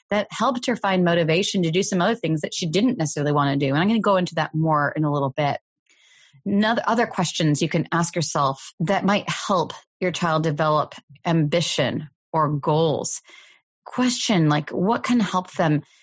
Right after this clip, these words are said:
think through, "Gosh, you want this thing, this motivates you, this interests you, you want this thing." How can that help them achieve their goals? What questions can you ask them specific to their goals?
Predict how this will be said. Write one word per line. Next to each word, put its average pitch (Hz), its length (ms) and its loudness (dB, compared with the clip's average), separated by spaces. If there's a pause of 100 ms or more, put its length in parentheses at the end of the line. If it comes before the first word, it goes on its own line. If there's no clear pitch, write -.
(160)
think 247 200 2
through, 185 680 0
"Gosh, 202 260 -4
you 180 100 2
want 190 240 0
this - 180 -8
thing, 190 340 0
this 180 200 0
motivates 170 720 0
you, 151 100 2
this 160 300 -4
interests - 580 -2
you, 151 360 2 (300)
you 196 140 2
want 185 420 0
this 160 200 -4
thing." 139 460 2 (340)
How 247 240 0
can 254 180 2
that 190 200 0
help - 360 -4
them 151 200 2
achieve 143 400 -2
their 147 200 -2
goals? 135 340 0
What 208 140 -2
questions 202 580 -2
can 175 160 -2
you 156 140 0
ask 151 220 -2
them 156 100 -2
specific 175 600 -4
to 165 100 -4
their 135 260 -2
goals? - 640 -2